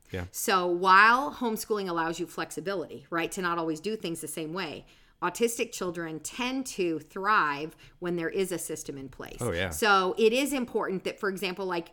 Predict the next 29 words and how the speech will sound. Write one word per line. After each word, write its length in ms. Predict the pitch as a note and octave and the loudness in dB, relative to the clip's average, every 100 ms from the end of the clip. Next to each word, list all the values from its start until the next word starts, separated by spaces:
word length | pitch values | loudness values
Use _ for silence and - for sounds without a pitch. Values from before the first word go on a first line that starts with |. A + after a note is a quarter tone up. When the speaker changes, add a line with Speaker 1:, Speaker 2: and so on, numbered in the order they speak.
| _ | _
Speaker 2:
eating 300 | A#3 A3 G#3 | -2 0 0
lunch 220 | F#3+ F#3+ | -2 -4
at 60 | - | -8
the 80 | - | -8
same 240 | G3 E3 | -6 -6
time 260 | - D#3 D3 | -6 -8 -8
every 220 | D3 C3+ | -10 -12
day, 180 | - - - | -12 -20 -4
you 140 | G3 | 0
know, 300 | F#3+ E3+ E3+ | 2 2 0
Speaker 1:
Mm-hmm. 260 | G3 F#3+ F#3+ | -2 -4 -2
Speaker 2:
um, 260 | F#3 F3 F3 | 0 0 0
going 320 | F#3 A3 G#3+ | 0 0 2
outside 720 | G3+ G3 - F#3 E3+ E3 - - | 0 0 0 2 2 0 -4 -2
after 320 | E3 - E3 | -2 -2 -6
lunch. 400 | D3+ C3+ - - | -8 -10 -10 -6
You 80 | A#3 | 0
know, 80 | A3+ | 0
certain 360 | A3 D4 C#4+ | 2 0 0
things 460 | C#4 A3 G#3+ G#3+ - - | -4 -2 -4 -4 -8 -4
are 140 | F#3 | -2
gonna 220 | F3+ G3+ F#3 | -2 -4 -2
be 160 | F3+ | -2
helpful 520 | E3 E3+ - G#3 G#3 - | -2 -6 -6 -6 -4 -4
if 160 | F#3 | -4
they 100 | F#3 | -2
remain 380 | E3+ D#3+ D#3 D3+ | -2 -2 -4 -8
the 80 | C#3+ | -10
same. 420 | - C3+ A#1+ D#3+ | -8 -10 -10 -8